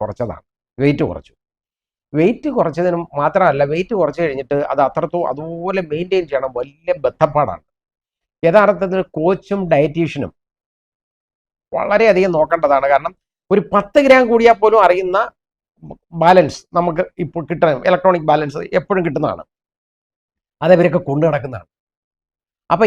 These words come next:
ഈ കുട്ടിക്ക് നൂറ് ഗ്രാം തൂക്കം വന്നു എന്നുള്ളതാണ് അധികം. നൂറ് ഗ്രാം, നൂറ് ഗ്രാം എന്ന് പറഞ്ഞാൽ അതിന്റെ മുടി എന്നിട്ട് അത് വെട്ടി മുറിച്ചു, അത് പോരാ. എന്റെ അഭിപ്രായത്തിൽ അത് ബോയ് കട്ടങ്ങ് നടത്തിയാൽ മതിയായിരുന്നു കേട്ടോ. ഇത് ഇതൊന്നും അല്ല,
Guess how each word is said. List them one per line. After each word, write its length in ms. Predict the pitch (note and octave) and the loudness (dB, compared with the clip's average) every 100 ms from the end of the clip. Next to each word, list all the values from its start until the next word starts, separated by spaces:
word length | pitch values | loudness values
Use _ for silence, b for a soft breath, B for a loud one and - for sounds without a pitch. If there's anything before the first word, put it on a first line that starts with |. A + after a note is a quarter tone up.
| G3+ | 2
ഈ 40 | A#3+ | 0
കുട്ടിക്ക് 260 | A3 G#3 A#3 G3 | -2 -2 -2 0
നൂറ് 200 | A#3+ C4+ | 0 0
ഗ്രാം 180 | A3+ G#3+ G3+ | 2 2 0
തൂക്കം 280 | F3+ E3 G3 - - E3 | -4 -2 -4 -6 -4 0
വന്നു 200 | D#3+ E3 - | 0 -2 -4
എന്നുള്ളതാണ് 380 | D#3+ D3+ D3 C#3 C3+ | -2 0 2 2 0
അധികം. 220 | C#3 C3 _ _ _ _ _ _ _ _ _ F#3+ | -2 -4 _ _ _ _ _ _ _ _ _ 0
നൂറ് 180 | B3 G3+ | 0 2
ഗ്രാം, 200 | D#3 B2+ - _ _ _ _ _ _ _ _ _ G2 | 0 0 -6 _ _ _ _ _ _ _ _ _ -6
നൂറ് 160 | B2 C3 | -2 0
ഗ്രാം 160 | D3 D#3 | 2 4
എന്ന് 100 | E3 | 2
പറഞ്ഞാൽ 260 | C#3 D#3 - | 2 0 -2
അതിന്റെ 220 | C3 D3+ E3 | -4 -4 -2
മുടി 160 | D3+ A3+ | -2 0
എന്നിട്ട് 200 | G3+ G#3 G#3 | 0 0 0
അത് 80 | G3+ | 0
വെട്ടി 180 | F#3 F#3+ E3 | 0 0 0
മുറിച്ചു, 220 | C#3+ C#3+ - - | -2 -6 -8 -6
അത് 80 | E3 F3 | -4 2
പോരാ. 260 | F3 G3 G2 - _ _ _ _ - C3 | 4 6 4 -4 _ _ _ _ -8 0
എന്റെ 120 | E3+ | 4
അഭിപ്രായത്തിൽ 420 | F3+ F3+ F#3 F#3 F#3 | 4 4 2 4 2
അത് 80 | F3 | 2
ബോയ് 180 | D3+ F#3 | 0 2
കട്ടങ്ങ് 260 | G#3+ F#3+ G3 | 2 0 0
നടത്തിയാൽ 240 | E3+ D#3+ F3 | 0 2 2
മതിയായിരുന്നു 360 | D3 A#2+ F#2 F2+ | 2 0 -2 _
കേട്ടോ. 200 | B2 A2+ - _ _ _ _ _ - | -6 -4 -6 _ _ _ _ _ -6
ഇത് 100 | E3+ G#3+ | -2 0
ഇതൊന്നും 280 | G3 G3 A3+ | 2 2 2
അല്ല, 120 | - | 4